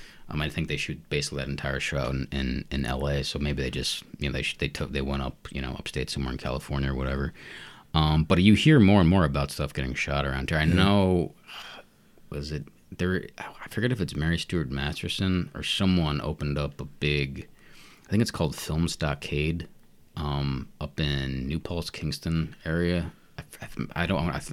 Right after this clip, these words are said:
Speaker 1: it's, it's an actress. I forget her. I forget her name. I'm pretty sure it's Mary Stuart Masterson, but I forget. Um,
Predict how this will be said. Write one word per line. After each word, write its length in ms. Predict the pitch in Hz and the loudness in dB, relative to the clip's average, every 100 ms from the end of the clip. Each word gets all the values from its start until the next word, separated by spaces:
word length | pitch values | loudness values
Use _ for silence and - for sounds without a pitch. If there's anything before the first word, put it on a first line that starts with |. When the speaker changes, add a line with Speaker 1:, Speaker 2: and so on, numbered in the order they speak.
| - | -6
Speaker 1:
it's, 240 | 139 - - | -4 -4 -2
it's 160 | 98 | 2
an 80 | 98 | 6
actress. 400 | 90 87 85 78 | 6 4 0 -4
I 40 | |
forget 280 | 76 78 82 | -4 -2 -2
her. 200 | 76 73 - - - - - - - - - - - | 0 -2 -6 -14 -18 -18 -18 -16 -16 -16 -20 -10 -4
I 60 | 98 | 0
forget 160 | - 85 | 4 6
her 60 | |
name. 120 | 80 | 8
I'm 80 | 76 | 6
pretty 200 | - 104 | 6 6
sure 180 | 90 101 | 8 6
it's 120 | 82 | 6
Mary 180 | 80 78 | 2 0
Stuart 180 | 76 73 | 0 -4
Masterson, 260 | 71 69 73 | -4 -4 -4
but 100 | 69 | -6
I 40 | 67 | -8
forget. 480 | - 73 71 69 69 | -8 -6 -4 -4 -6
Um, 420 | 71 69 69 69 | -6 -4 -4 -6